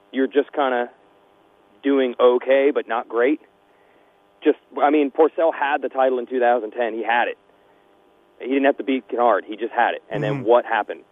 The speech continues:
Speaker 1: He just crashed over a routine double and broke his arm. Like, stupid stuff just seems to happen. And then the guy who's just going for it and has nothing to lose,
Speaker 2: Mm-hmm.
Speaker 1: it's so often,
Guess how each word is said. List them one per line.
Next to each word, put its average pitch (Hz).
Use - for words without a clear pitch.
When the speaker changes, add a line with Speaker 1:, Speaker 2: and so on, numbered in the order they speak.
Speaker 1:
He 123
just 113
crashed 127
over 113
a -
routine 113
double 104
and 92
broke 101
his 98
arm. 90
Like, 107
stupid 151
stuff 151
just 117
seems 135
to 110
happen. 110
And 113
then 113
the 113
guy 131
who's 127
just 113
going 127
for 107
it 101
and 104
has 98
nothing 110
to 101
lose, 110
Speaker 2:
Mm-hmm. 143
Speaker 1:
it's -
so 139
often, 123